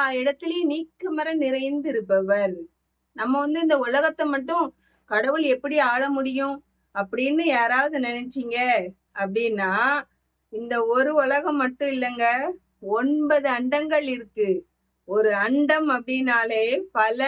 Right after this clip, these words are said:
உலகங்கள் சேர்ந்ததுதான். திருமூலர் வந்து தன்னுடைய திருமந்திரத்துல சொல்லியிருக்காரு, "பல உலகங்கள் சேர்ந்தது ஒரு அண்டம்." அப்படி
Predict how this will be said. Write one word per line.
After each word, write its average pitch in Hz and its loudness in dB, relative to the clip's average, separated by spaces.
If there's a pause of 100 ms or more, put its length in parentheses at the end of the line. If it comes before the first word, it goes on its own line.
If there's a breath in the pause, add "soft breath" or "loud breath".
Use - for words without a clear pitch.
(180)
உலகங்கள் 277 0
சேர்ந்ததுதான். 247 0 (360)
திருமூலர் 277 0
வந்து 254 -2
தன்னுடைய 247 0
திருமந்திரத்துல 262 -2
சொல்லியிருக்காரு, 247 0 (680)
"பல 208 2 (200)
உலகங்கள் 294 0
சேர்ந்தது 262 0
ஒரு 254 2
அண்டம்." 240 0 (380)
அப்படி 196 2